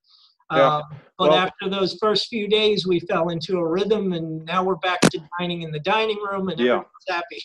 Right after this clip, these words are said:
Speaker 2: <laughs>
Speaker 1: Well, I know the food is good because a friend of mine, uh, an executive chef, as I was at one time, he was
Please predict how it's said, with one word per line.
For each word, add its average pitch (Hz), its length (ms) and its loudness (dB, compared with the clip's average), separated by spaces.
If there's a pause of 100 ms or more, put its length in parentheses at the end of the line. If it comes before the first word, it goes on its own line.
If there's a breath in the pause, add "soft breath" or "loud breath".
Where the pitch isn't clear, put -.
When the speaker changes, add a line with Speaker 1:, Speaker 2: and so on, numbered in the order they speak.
(120)
Speaker 2:
<laughs> - 140 -6 (160)
Speaker 1:
Well, 135 180 6
I 151 80 4
know 190 200 4
the 185 100 6
food 175 260 4
is 127 100 -4
good 165 240 2
because 127 320 -2
a 117 60 -2
friend 170 240 -4
of 139 80 -2
mine, 107 320 -4 (100)
uh, 107 180 -6
an 113 120 -10
executive 123 480 0
chef, 113 320 0
as 104 160 -6
I 117 100 0
was 110 240 -2
at 104 100 -10
one 113 200 -8
time, - 260 -12 (420)
he 160 260 0
was 147 460 0